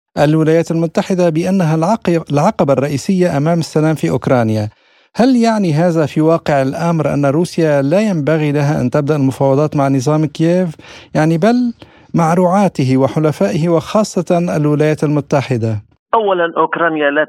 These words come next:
Speaker 2: تملك قرار نفسها. ثانيًا، هذا الرئيس الموجود الآن هو رجل مدعوم من لوبيات خبيثة جدًا وهو يمارس أجندة. ثم أن اللاعب الرسمي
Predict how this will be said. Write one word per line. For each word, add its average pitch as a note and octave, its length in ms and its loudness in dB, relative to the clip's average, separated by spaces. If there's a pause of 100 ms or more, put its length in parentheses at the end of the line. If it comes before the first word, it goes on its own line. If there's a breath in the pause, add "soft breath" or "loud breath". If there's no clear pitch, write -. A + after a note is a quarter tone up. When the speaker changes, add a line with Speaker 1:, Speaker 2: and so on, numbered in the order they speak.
Speaker 2:
تملك C#3 240 -4
قرار C3+ 580 0
نفسها. - 480 -8 (200)
ثانيًا، D3+ 340 0
هذا C3+ 320 0
الرئيس B2+ 440 -2 (160)
الموجود B2 640 0
الآن B2 840 0
هو C3 260 -2
رجل C3+ 340 -2
مدعوم B2 520 -2
من A#2+ 100 -2
لوبيات B2 560 -2
خبيثة B2+ 560 -4 (220)
جدًا C3+ 300 -2
وهو B2+ 260 0
يمارس C3 440 -2 (180)
أجندة. B2+ 400 -4 (120)
ثم D#3+ 160 0 (100)
أن E3 160 0
اللاعب D3 600 0
الرسمي D#3 500 -6